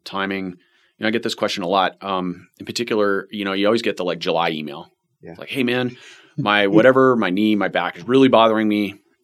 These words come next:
Speaker 1: Um, and so I kinda wanna have a fit." Um, but also I'm racing, you know, next weekend and then the subsequent six weekends after that.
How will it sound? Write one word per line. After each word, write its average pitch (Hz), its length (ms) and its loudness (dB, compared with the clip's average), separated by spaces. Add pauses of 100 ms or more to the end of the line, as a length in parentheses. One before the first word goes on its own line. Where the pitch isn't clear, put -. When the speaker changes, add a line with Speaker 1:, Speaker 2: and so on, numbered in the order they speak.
(160)
Speaker 1:
Um, 90 500 -2 (500)
and 98 340 -2
so - 80 -4
I 87 60 2
kinda 120 200 -2
wanna 113 140 0
have 107 140 -4
a 98 40 -10
fit." 98 340 2 (600)
Um, 90 280 -2
but 95 160 -2
also 101 260 2
I'm 95 140 -2
racing, 92 500 -2
you 92 100 -4
know, 85 260 -4 (100)
next 92 200 -6
weekend 95 380 -4
and 95 180 -6
then 92 120 -6
the 87 80 -6
subsequent - 720 -8
six - 240 -6
weekends 85 260 -8
after 82 180 -8
that. 87 300 -2